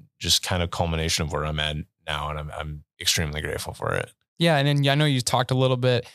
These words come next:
Speaker 2: um, some of the things that you've enjoyed, but what specifically has drawn you into the love of writing for sport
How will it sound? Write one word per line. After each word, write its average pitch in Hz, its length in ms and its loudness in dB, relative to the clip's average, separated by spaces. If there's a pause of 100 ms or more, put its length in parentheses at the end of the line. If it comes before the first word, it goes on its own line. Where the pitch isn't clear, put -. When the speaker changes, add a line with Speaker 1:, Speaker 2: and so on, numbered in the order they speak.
(160)
Speaker 2:
um, 123 300 4
some 156 200 4
of 147 60 6
the 139 60 4
things 139 260 2
that 131 60 4
you've 131 200 2
enjoyed, 127 380 4
but 123 100 2
what 165 200 4
specifically 151 1000 4
has 131 260 4
drawn 143 420 4
you 135 200 2
into 151 360 4
the 131 100 4
love 139 400 2
of 123 160 0
writing 131 500 4
for 127 280 2
sport 143 560 4